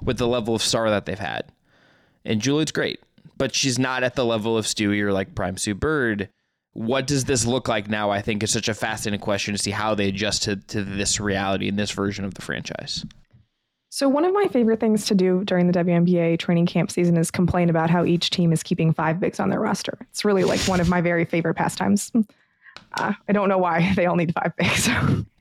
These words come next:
Speaker 2: But Seattle has done something very interesting. They only have three bigs on their roster.
Speaker 1: Good.
Speaker 2: And one of them is a third round rookie who played at South Florida last year, whose name, unfortunately, I have a very difficult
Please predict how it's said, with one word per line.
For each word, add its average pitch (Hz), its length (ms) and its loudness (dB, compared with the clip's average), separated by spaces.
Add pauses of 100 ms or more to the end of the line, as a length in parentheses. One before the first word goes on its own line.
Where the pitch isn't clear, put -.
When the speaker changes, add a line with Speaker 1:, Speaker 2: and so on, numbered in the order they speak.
(140)
Speaker 2:
But - 500 0 (540)
Seattle 277 480 2
has 214 100 2
done 208 160 2
something 226 280 4
very 214 220 4
interesting. 190 600 2
They 254 100 2
only 320 160 4
have 208 220 0
three 220 260 4
bigs - 500 -2
on 175 120 0
their - 120 0
roster. - 360 -2 (120)
Speaker 1:
Good. 98 300 -4 (400)
Speaker 2:
And 220 120 4
one 247 120 2
of 269 120 2
them 214 260 2
is 196 160 2
a 196 120 2 (140)
third 226 240 2
round 208 460 2
rookie 185 340 2
who 175 140 4
played 180 240 0
at 170 140 0
South 190 280 -2
Florida - 460 0
last 95 320 -2
year, - 140 -2
whose 180 180 0
name, 196 180 2
unfortunately, 185 480 0
I 175 40 4
have 170 160 2
a 175 100 0
very 220 220 0
difficult 190 440 -2